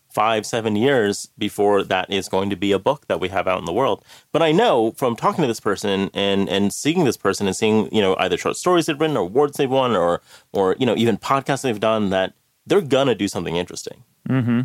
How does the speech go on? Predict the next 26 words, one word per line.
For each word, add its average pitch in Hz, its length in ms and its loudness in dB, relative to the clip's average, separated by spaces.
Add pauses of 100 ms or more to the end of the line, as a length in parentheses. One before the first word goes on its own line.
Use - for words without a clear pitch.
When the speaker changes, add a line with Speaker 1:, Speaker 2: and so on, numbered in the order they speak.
(140)
Speaker 1:
I'm 139 220 2
gonna 123 180 2
help 123 200 -4
them 92 180 -2
get 113 260 -2
there. 80 220 0
And 107 120 0
if - 80 -2
I 120 260 -2 (320)
get 120 180 0
in 107 240 0 (140)
early, 147 380 2
then 120 200 -2
I 127 80 0
can 127 140 -2
really 120 180 0
help 107 200 -4
shape - 400 -2
those 95 240 0
early 90 240 -2
steps 127 440 -2
and 104 100 -4
hopefully 190 460 -2 (340)
get 123 200 0
to 113 60 -2
s-, - 160 -10